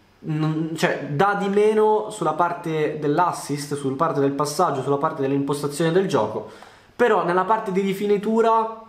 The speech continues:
i gol, soprattutto al novantesimo, eccetera, eccetera, quelli importanti, lui li ha sempre fatti, anche in Ligue deux, anche da subentrato, li ha sempre fatti.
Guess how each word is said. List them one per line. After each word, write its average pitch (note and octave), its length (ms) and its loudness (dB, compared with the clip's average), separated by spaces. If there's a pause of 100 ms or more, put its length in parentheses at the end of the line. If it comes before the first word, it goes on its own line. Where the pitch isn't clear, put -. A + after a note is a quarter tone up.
(180)
i E3 100 -4
gol, F#3 340 4
soprattutto F3 440 0
al E3+ 80 0
novantesimo, F3 640 2
eccetera, E3+ 260 0
eccetera, E3 340 0
quelli E3+ 180 2
importanti, F3+ 560 0
lui C#3+ 100 2
li C#3 60 4
ha - 40 2
sempre C3 440 -4
fatti, B2+ 600 0 (200)
anche D#3 260 0
in C#3+ 100 4
Ligue C#3 200 4
deux, C3 300 2 (320)
anche D#3+ 240 0
da D3 100 2
subentrato, C#3 580 0
li A#2 80 -4
ha A2 40 -8
sempre E3 340 -4
fatti. A#2 400 -4